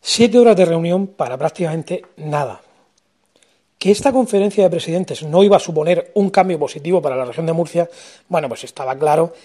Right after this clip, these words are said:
desde antes incluso de su inicio. Como también quedó claro el poco o ningún peso que nuestro presidente, desgraciadamente, tiene en Madrid, cuando no logró incluir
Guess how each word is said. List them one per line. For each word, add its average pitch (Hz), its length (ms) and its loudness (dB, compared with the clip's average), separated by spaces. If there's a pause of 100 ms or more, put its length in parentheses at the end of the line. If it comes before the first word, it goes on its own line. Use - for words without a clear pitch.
(160)
desde 143 320 -6
antes 165 340 -4
incluso 165 400 -8
de 170 100 -2
su 139 140 -12
inicio. 123 360 -14 (1700)
Como 233 560 6
también 160 440 -2
quedó 165 280 0
claro 175 440 2
el 151 220 -6
poco 262 260 8
o 214 80 6
ningún 165 260 -6
peso 180 420 -4
que 165 100 -14
nuestro 135 220 -12
presidente, 156 440 -4
desgraciadamente, 151 580 -6
tiene 151 160 -6
en 139 60 -12
Madrid, 180 300 2 (680)
cuando 139 300 0
no 151 100 -2
logró 170 200 2
incluir 175 460 2